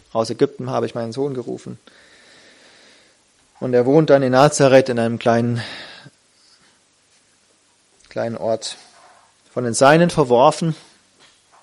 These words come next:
und nicht beachtet. Niemand hat ihn irgendwie angenommen und wahrgenommen.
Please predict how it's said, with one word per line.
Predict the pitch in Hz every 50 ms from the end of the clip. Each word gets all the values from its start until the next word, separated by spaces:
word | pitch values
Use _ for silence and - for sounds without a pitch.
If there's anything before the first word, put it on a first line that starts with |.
| _ _ _ - - -
und | 120 123
nicht | 139 165 160 - -
beachtet. | 165 - - - - - - 135 -
Niemand | 135 156 170 170 151
hat | 147 143 139
ihn | 131 131
irgendwie | 127 139 135 131 131 131 - -
angenommen | - 135 143 147 147 147 147 139 131 131 127 123 120
und | 120 110
wahrgenommen. | 117 123 143 147 147 143 135 127 120 120 117